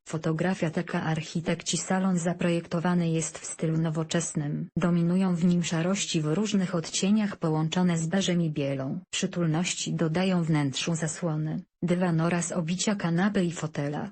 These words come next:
Aranżacje dopełniają naturalne rośliny. Ściana, na której znajduje się telewizor, wykończona została wielkoformatowymi płytkami w szarym kolorze.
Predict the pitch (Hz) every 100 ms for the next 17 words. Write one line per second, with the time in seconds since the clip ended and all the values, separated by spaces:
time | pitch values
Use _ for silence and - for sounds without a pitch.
0 | - 180 165 160 160 156 180 165 165 160
1 | 160 156 151 185 190 170 170 170 190 190
2 | 180 170 - 156 139 135 127 185 - -
3 | - 151 139 135 202 - - 170 170 -
4 | 214 190 175 180 170 170 175 170 170 165
5 | 165 156 156 143 147 175 170 175 175 175
6 | 180 170 160 175 - 208 208 214 196 180
7 | 175 165 180 180 175 185 160 175 165 160
8 | 170 165 - 170 170 - - 180 202 196
9 | 185 160 143 143 143